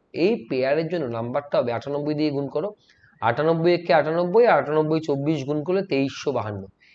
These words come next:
এই সংখ্যা দুটি হতে পারে, অথবা তিন আর আট যদি হয়, তাহলে তিন দিয়ে গুণ করলে কত হয়? তে-, তিনশো থেকে ছয় কম দুশো চুরানব্বই, আর আট দিয়ে গুণ করলে হয়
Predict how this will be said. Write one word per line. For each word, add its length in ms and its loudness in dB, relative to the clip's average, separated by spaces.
এই 180 4
সংখ্যা 380 0
দুটি 240 0
হতে 240 -2
পারে, 220 -4
অথবা 480 0
তিন 300 4
আর 140 4
আট 400 4
যদি 260 4
হয়, 200 0
তাহলে 240 -2
তিন 360 -2
দিয়ে 200 2
গুণ 220 0
করলে 280 0
কত 160 -4
হয়? 180 -6
তে-, 500 4
তিনশো 380 0
থেকে 320 0
ছয় 280 6
কম 380 2
দুশো 300 -2
চুরানব্বই, 720 0
আর 60 4
আট 400 2
দিয়ে 220 2
গুণ 220 -4
করলে 320 -2
হয় 200 -4